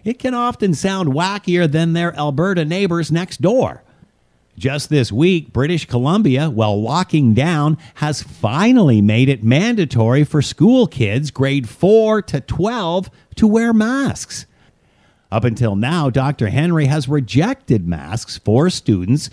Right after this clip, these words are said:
saying it could create a bullying type situation for those who can't for medical reasons. What? Ontario schools have been masking every grade since last September.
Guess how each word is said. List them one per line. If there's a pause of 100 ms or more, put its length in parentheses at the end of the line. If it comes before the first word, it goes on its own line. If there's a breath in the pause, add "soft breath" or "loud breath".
(160 loud breath)
saying
it
could
create
a
bullying
type
situation
for
those
who
can't
for
medical
reasons. (640 soft breath)
What? (520 soft breath)
Ontario
schools
have
been
masking
every
grade
since
last
September.